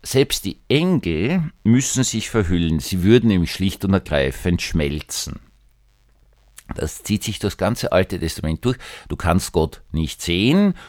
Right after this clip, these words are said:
und es überleben. Es geht einfach das menschlich beschränkte, sterbliche mit dem Unendlichen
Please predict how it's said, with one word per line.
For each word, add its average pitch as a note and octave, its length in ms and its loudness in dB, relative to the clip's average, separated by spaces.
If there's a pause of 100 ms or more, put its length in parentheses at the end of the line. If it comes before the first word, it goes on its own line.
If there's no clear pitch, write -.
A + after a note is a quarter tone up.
(100)
und A2+ 220 6
es G2+ 140 0
überleben. D#2+ 480 -2
Es - 380 -8
geht B2 440 -2
einfach F2+ 340 -2
das D2+ 220 -10
menschlich F#2+ 500 -2
beschränkte, D#2+ 640 -4
sterbliche G2 640 0
mit F#2 220 0
dem F2 120 -2
Unendlichen G2 1120 0